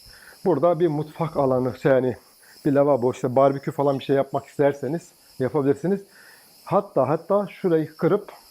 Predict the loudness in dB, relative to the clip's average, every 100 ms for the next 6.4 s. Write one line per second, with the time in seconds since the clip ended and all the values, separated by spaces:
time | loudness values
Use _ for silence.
0 | _ _ _ -8 -6 -2 0 0 -2 -6
1 | -8 -6 -2 -2 -2 -8 -20 -14 -4 -4
2 | -2 -4 -2 0 0 -2 -10 _ _ _
3 | _ 0 2 2 2 2 2 0 0 0
4 | 2 4 4 2 0 0 -2 -4 -20 _
5 | _ -4 -2 -2 -4 -6 -2 2 0 -2
6 | -4 2 2 2